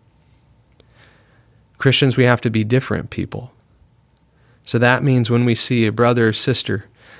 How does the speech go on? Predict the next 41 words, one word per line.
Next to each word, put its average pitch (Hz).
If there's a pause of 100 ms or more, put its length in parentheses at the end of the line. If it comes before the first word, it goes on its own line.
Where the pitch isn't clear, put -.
(140)
made 123
in 131
God's 127
image 110
who 113
may 117
be 131
different 110
than 107
us, 110
maybe 110
they 113
can't 120
walk 107
or 131
jump, 104 (960)
we 123
need 123
to 123
teach - (600)
our 120
children 113 (560)
that 110
people 131
who 120
may 120
not 113
have 110
that 113
have 107
something 107
far 117
more 117
valuable. 104 (240)
They're 117
made 113
in 110
God's 104
image. 101 (440)
We 117
need, 120